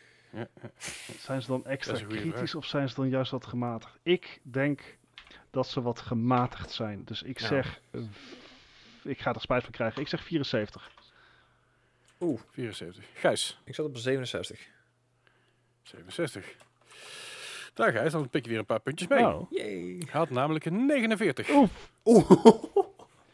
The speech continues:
Speaker 3: Oh, die had ik niet aan zien komen. Ik denk, dit is
Speaker 2: Oef,
Speaker 3: Shrek
Speaker 2: oef.
Speaker 3: dan. En dan
Speaker 1: Nee, eh, heel veel mensen vergeten dat, eh, Shrek één niet zo best was, maar Shrek twee was een stuk beter ontvangen.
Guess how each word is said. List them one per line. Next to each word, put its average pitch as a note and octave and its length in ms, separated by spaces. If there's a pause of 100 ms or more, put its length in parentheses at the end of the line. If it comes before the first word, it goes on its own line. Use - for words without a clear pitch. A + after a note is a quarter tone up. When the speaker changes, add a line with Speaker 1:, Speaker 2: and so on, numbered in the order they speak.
(800)
Speaker 3:
Oh, G3 140
die C#3+ 80
had D3 100
ik F#3+ 60
niet F#3+ 100
aan F#3 120
zien D#3+ 100
komen. B2 220
Ik A2+ 60
denk, A#2 140
dit A#3+ 100
is C4+ 60
Speaker 2:
Oef, - 60
Speaker 3:
Shrek C#3 180
Speaker 2:
oef. A#2+ 60
Speaker 3:
dan. - 200
En A2+ 140
dan A#2+ 220 (680)
Speaker 1:
Nee, B2 240
eh, A#2+ 260 (460)
heel E3 160
veel D#3+ 100
mensen D#3 320
vergeten D#3+ 340
dat, B2+ 160
eh, B2 80
Shrek - 280
één E3 160
niet C#3 100
zo B2 80
best C3+ 220
was, F#2 160
maar C3+ 100
Shrek - 240
twee F#3+ 260
was B2+ 80
een A#2+ 60
stuk A#2+ 220
beter A2 320
ontvangen. A#2+ 440